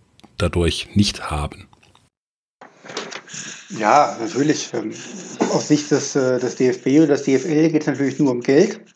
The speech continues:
Speaker 2: Ähm, wobei ich jetzt irgendwie nicht glaube, dass diese Montagsspiele ganz groß angenommen werden und, äh, jetzt auch nicht den, den ganz großen Gewinn machen.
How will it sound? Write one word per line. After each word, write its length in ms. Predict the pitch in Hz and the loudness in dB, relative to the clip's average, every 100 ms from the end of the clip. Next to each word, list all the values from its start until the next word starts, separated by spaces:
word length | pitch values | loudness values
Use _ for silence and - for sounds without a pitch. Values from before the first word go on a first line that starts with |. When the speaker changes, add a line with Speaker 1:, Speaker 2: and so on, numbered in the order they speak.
| - _ _ _ _ _ - - | -20 _ _ _ _ _ -14 -6
Speaker 2:
Ähm, 360 | 135 92 67 - - - - - - - - - _ _ - - - - | -4 -4 -6 -12 -20 -20 -20 -20 -20 -20 -20 -20 _ _ -16 -14 -14 -10
wobei 360 | 127 117 131 143 | -4 2 4 4
ich 100 | 131 | 4
jetzt 240 | 131 - | -2 -2
irgendwie 400 | 139 123 123 123 | -6 -2 -2 -2
nicht 220 | 123 123 - | -2 -4 0
glaube, 360 | 131 135 143 | 4 6 6
dass 160 | 131 - | 2 -2
diese 180 | 131 127 | -2 0
Montagsspiele 580 | 135 143 139 - 139 | 2 2 0 0 0
ganz 220 | 131 131 - | 2 0 -2
groß 300 | 139 131 160 | -2 -2 0
angenommen 460 | 139 151 156 151 | 2 2 2 4
werden 400 | 147 151 156 151 | 4 4 4 0
und, 300 | 135 127 131 | -2 -4 -4
äh, 300 | 131 127 123 - - _ - - - _ | -2 0 -2 -4 -14 _ -20 -20 -20 _
jetzt 140 | 151 156 | -10 -6
auch 80 | 127 | -4
nicht 200 | 131 - | -6 -4
den, 200 | 123 120 | -4 -2
den 140 | 120 | -2
ganz 220 | 120 123 | -4 -4
großen 320 | - 123 - 120 | -2 -2 -2 -2
Gewinn 280 | 117 - | 0 0
machen. 400 | 90 120 135 175 | 2 0 0 -6